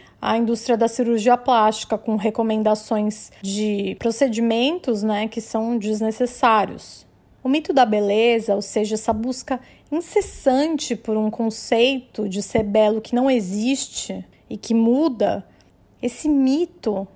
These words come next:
nos aliena do que realmente importa. Esse mito da beleza enche a nossa vida de insatisfação, de pânico com a nossa aparência,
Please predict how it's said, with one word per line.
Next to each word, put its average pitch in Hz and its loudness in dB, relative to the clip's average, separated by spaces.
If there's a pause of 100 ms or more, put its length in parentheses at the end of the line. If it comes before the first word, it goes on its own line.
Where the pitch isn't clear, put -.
nos 233 0
aliena 247 4
do 233 -4
que 233 -6
realmente 262 2
importa. 214 0 (440)
Esse 233 -2
mito 285 2
da 214 4
beleza 208 4 (140)
enche 262 0
a 208 -2
nossa 208 0
vida 214 -2
de 208 -6
insatisfação, 254 -2 (460)
de 202 -2
pânico 247 2
com - -4
a 214 0
nossa 202 0
aparência, 214 -2